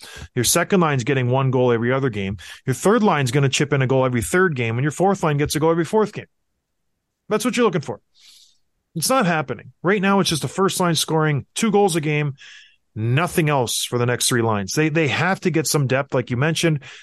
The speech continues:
They have to figure things out. They're too good of a team for them not to, to figure things out. I like the Rangers. They're my preseason, one of my horses. I, I'm not worried about them, but there is s-, some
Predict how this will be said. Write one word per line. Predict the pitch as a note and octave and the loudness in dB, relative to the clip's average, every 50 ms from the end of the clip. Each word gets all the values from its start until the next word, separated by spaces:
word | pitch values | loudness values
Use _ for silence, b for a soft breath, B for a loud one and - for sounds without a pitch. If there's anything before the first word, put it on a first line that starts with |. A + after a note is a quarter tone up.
| B B | B B
They | F3+ F3+ | -4 0
have | F3 A3 B3 - | 0 0 -2 -2
to | E3 | -4
figure | - - C#3 A2+ A2+ | -6 -4 -4 -4 -4
things | G2+ - G#2+ G2 F#2+ - | -4 -6 -6 -6 -6 -6
out. | G2 - - _ _ - | -6 -8 -10 _ _ 0
They're | E3 F3 | 0 0
too | - - - C4 F#3 | 2 2 2 4 4
good | G#3+ G3+ G3 | 4 4 4
of | E3+ | 4
a | D#3+ | 2
team | - - D3+ C3+ A#2+ G2+ | 2 2 0 0 0 0
for | - B2 | 0 0
them | A#2 A#2 A2 G#2 A2 | 0 2 2 0 0
not | B2+ C3+ C3 B2+ - | 0 0 -2 -2 0
to, | - A#2+ G#2 - B B B B B B B B - | 0 0 0 0 B B B B B B B B -6
to | - B2 | -6 -4
figure | - - C3+ A#2 B2+ | -2 -2 0 0 0
things | A2+ - A#2+ A2 G2 G#2+ | 0 0 -2 -2 0 0
out. | G2+ F2 - | -2 0 0
I | C#3+ E3+ | 0 2
like | F#3+ F#3 F#3 F3 - | 2 2 2 0 0
the | - F3 | 0 0
Rangers. | F3 F3 F3 D#3+ D#3 E3+ E3 D3 - - - _ _ _ _ _ _ _ _ _ _ _ _ _ - | 2 2 2 2 2 0 0 -2 -4 -8 -10 _ _ _ _ _ _ _ _ _ _ _ _ _ -2
They're | D#3 E3 | 0 2
my | E3+ E3 D3+ | 2 2 0
preseason, | - F3+ F#3 D3 - F3 E3 C#3+ D#3 C#3+ B2+ - B B B B B B B | 0 0 0 0 0 0 0 0 0 0 -2 -4 B B B B B B B
one | B B2+ D3 E3+ F3 | B 0 2 2 2
of | E3+ | 2
my | E3+ D#3+ | 2 2
horses. | C#3 C3+ D#3 E3+ D#3 - F3+ F#3 F3+ - - - - _ _ _ _ _ _ _ _ _ _ - | 2 2 2 2 2 2 2 0 2 0 -2 -6 -8 _ _ _ _ _ _ _ _ _ _ -12
I, | C#3 - - - - | -12 -12 -12 -6 -2
I'm | D3+ E3 D3+ | 0 2 2
not | E3+ F3 D#3+ C#3 D#3 | 2 2 2 0 0
worried | B2 A#2 D3 D#3+ E3+ F3 F3+ | 0 2 2 2 2 2 2
about | E3 F#3+ F#3+ F#3 - | 2 2 0 0 0
them, | - G#3 G#3+ A3 G3 - _ b b b b b b b b b b b b b b _ _ _ _ _ _ _ - | -2 -2 -2 -2 -4 -6 _ b b b b b b b b b b b b b b _ _ _ _ _ _ _ -8
but | C3 F3+ G3+ G3+ | -4 -4 -4 -2
there | - G#3 F3 | -2 -2 0
is | E3 G#3 A#3+ - | 2 2 2 2
s-, | - - - - - - - - - - _ _ - | 2 0 0 0 0 0 -2 -4 -4 -8 _ _ -8
some | - - - - G3+ G#3 G3+ G3 F#3 E3+ C#3 G2 | -4 -2 -2 0 0 2 2 2 0 0 -2 -6